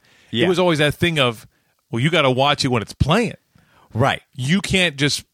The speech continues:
Speaker 2: stop. Well, you know, like, now it's like everything's at our fingertips.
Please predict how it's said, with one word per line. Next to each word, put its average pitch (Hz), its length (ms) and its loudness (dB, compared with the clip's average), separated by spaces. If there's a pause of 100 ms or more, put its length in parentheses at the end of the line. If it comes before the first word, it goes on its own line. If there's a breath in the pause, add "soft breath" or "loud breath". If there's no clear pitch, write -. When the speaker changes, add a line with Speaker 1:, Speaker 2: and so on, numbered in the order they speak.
(240)
Speaker 2:
stop. 131 340 -2
Well, 139 120 -2
you 127 60 2
know, 120 260 0
like, 143 280 -2
now 165 400 2
it's 131 160 -2
like 113 220 0
everything's 143 380 0
at 127 140 2
our 127 200 0
fingertips. 165 680 -2